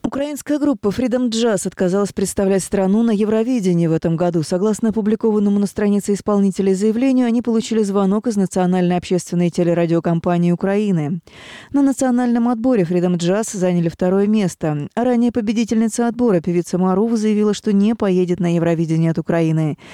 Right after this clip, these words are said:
Телерадиокомпания и исполнительница не пришли к общему мнению по положениям договора. Одним из условий контракта был отказ от гастролей в России, с которым певица согласилась. Однако другие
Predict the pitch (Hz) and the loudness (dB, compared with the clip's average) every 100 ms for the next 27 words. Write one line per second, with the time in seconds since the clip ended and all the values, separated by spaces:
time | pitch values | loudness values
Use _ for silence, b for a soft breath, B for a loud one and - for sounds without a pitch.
0 | B B - 269 269 262 233 240 240 240 | B B -4 0 2 2 0 -2 0 -2
1 | 262 233 226 226 - 247 254 233 160 160 | -2 0 0 0 0 0 0 -2 -2 -2
2 | - 175 214 214 190 220 - 202 - 202 | 0 0 0 -2 -2 -4 -2 -2 0 0
3 | 220 226 247 240 220 233 214 202 185 185 | 2 2 2 2 0 -2 0 0 2 2
4 | 175 185 185 202 233 233 160 135 156 B | 2 2 0 0 2 2 2 -2 -8 B
5 | B - 277 277 226 208 - 240 185 165 | B -4 0 2 2 0 0 0 0 0
6 | 160 165 151 170 165 165 - 165 175 160 | -2 -2 -2 -2 0 0 -2 -4 -2 -2
7 | 170 175 170 165 170 - - 233 - 175 | -2 0 2 2 0 -2 -4 -4 -2 -2
8 | 170 160 160 165 160 170 180 165 214 - | 0 0 0 -2 -2 -4 -4 -2 -2 -2
9 | 226 151 - B B B - 247 240 208 | 0 0 -2 B B B -2 0 0 0
10 | 190 175 220 247 | -2 0 0 -2